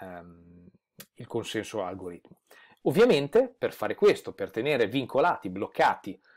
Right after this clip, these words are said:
eh, degli Ether, quindi parte del mio asset o tutto il mio asset in Ether, ricevo un compenso,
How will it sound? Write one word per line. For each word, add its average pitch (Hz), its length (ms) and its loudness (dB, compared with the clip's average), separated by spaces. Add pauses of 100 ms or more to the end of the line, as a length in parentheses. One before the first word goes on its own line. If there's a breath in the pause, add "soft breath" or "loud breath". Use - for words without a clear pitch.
(160 soft breath)
eh, 92 220 -10
degli 110 320 -4
Ether, 175 340 -2
quindi 98 440 -8 (400)
parte 113 260 0
del 98 360 -6
mio 104 160 -6
asset 143 360 -4
o 98 60 -8
tutto 120 220 -10
il 98 80 -8
mio 113 100 -10
asset - 280 -12
in 190 80 -4
Ether, 110 380 -8
ricevo 123 380 -4
un 123 80 -8
compenso, 107 760 -8